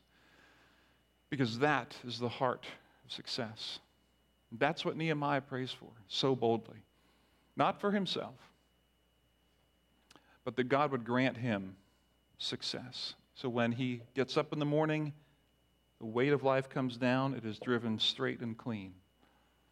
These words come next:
discovering the purpose of God for him in this space of life. So, friends, don't be afraid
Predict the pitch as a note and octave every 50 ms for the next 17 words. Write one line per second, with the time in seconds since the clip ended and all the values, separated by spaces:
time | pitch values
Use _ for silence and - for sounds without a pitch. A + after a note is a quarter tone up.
0 | _ _ _ _ _ _ _ _ _ _ _ _ _ _ _ - A2+ - - -
1 | C3 B2+ A2+ G#2+ G#2 - - - - - A2 - - C3+ B2 A#2 A#2 - - G#2
2 | F#2+ G2+ F#2 F2+ F2+ F2+ F2+ - _ _ _ _ _ _ _ _ _ _ _ _
3 | _ _ _ _ _ _ _ _ _ _ _ - A2+ G#2 - - - A2+ - _
4 | _ _ _ _ _ _ _ _ _ _ _ _ - A2+ A2 G#2+ G#2 G#2 - -
5 | G2+ F#2+ - - A2 - - G2 G2+ A2 - - _ _ _ - - D3+ B2 -
6 | - G#2 F#2+ G2+ - - - _ _ - C#3 C#3+ C3+ C3+ B2 A2 - - G#2 G2+
7 | A2